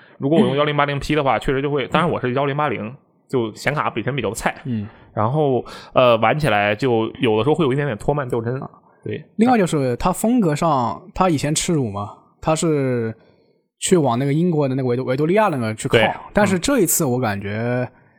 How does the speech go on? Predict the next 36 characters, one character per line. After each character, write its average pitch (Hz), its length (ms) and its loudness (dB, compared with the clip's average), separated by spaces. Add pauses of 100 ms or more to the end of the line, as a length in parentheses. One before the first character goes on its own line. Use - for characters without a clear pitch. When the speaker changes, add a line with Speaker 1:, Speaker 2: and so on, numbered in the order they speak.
(840)
Speaker 1:
嗯。 - 40 -
Speaker 2:
有 127 340 2
点， 107 840 -2 (380)
怎 117 120 -4
么 127 60 0
讲， 123 200 0
就 120 100 -4
是 113 520 -2 (880)
有 135 60 2
点 151 120 0
那 151 60 0
种 139 80 -2
法 110 220 -2
国 120 120 0
味 139 100 2
道 123 180 2
吧。 - 220 -8 (360)
Speaker 1:
啊。 147 800 2 (100)
Speaker 2:
然 135 120 2
后 180 120 4
他， 190 180 2
然 165 100 2
后 214 80 4
他 214 100 4
那 247 100 2
个 214 80 2
艺 226 60 2
术 196 100 2
风 214 160 0
格， 233 100 0
他 180 140 -2
也 143 80 0
不 120 160 -8
是， 156 280 -2 (300)
不 156 80 0
是， 170 160 2